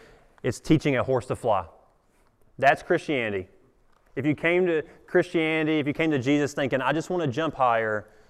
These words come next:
Jesus is gonna be really disappointed in you because he's wanting to do something brand new with you, not make you jump higher. He's wanting to make you fly. And that's exactly what we're gonna get into tonight. So come back tonight and we'll talk about how exactly Jesus makes us fly.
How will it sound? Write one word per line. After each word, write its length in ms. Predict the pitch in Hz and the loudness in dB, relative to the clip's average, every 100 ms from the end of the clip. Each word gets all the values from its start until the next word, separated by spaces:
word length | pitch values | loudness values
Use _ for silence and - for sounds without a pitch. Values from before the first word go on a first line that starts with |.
| _ _ _ _ - _ - | _ _ _ _ -20 _ -8
Jesus 340 | 120 143 160 147 | 4 8 8 6
is 80 | |
gonna 100 | 127 | 4
be 80 | 135 | 4
really 280 | 123 139 143 | 6 8 8
disappointed 480 | 135 110 147 123 117 | 6 2 2 2 2
in 80 | 107 | 0
you 280 | 104 98 - - _ _ _ _ - | -2 -2 -8 -20 _ _ _ _ -8
because 240 | 131 139 | -6 -2
he's 160 | 160 143 | 0 0
wanting 280 | 170 156 | -2 -2
to 60 | 135 | -2
do 60 | 135 | -2
something 480 | - 139 135 123 | -2 -6 -4 -8
brand 440 | 104 120 123 123 113 | -6 -6 -4 -4 -4
new 200 | 117 113 | -4 -4
with 200 | 104 - | -6 -8
you, 200 | 95 90 - _ _ _ | -14 -14 -20 _ _ _
not 240 | 127 143 175 | -2 0 0
make 200 | 156 143 | -4 -4
you 80 | 123 | -4
jump 240 | 120 104 | -4 -2
higher. 460 | 113 101 101 98 92 - _ - | 0 0 0 -4 -10 -18 _ -6
He's 120 | 120 | -4
wanting 180 | 160 139 | -2 -2
to 40 | |
make 180 | 123 120 | -4 -4
you 100 | 107 | -8
fly. 380 | - 101 92 92 - _ _ | -6 -4 -4 -6 -18 _ _
And 420 | - - - 120 | -20 -20 -12 -8
that's 140 | 123 | -6
exactly 480 | 117 104 131 139 147 | -6 0 0 0 0
what 100 | 131 | -2
we're 60 | 120 | -4
gonna 160 | 120 | -4
get 140 | 113 113 | -4 -4
into 160 | 107 | -6
tonight. 380 | 113 104 95 98 | -6 -6 -6 -8
So 120 | - | -12
come 200 | 101 127 | -10 -2
back 160 | 120 117 | -2 -2
tonight 280 | 117 107 107 | -2 -2 -2
and 60 | 107 | -4
we'll 100 | 104 | -2
talk 200 | 117 104 | -2 0
about 240 | 104 104 | -2 -2
how 360 | - 120 120 123 | -2 2 2 0
exactly 680 | 101 110 107 107 107 101 - - - | -2 0 -2 -2 -6 -6 -10 -20 -10
Jesus 280 | 120 117 104 | -2 -2 -2
makes 200 | 110 - | -6 -6
us 100 | 98 | -10
fly. 260 | - 104 | -8 -10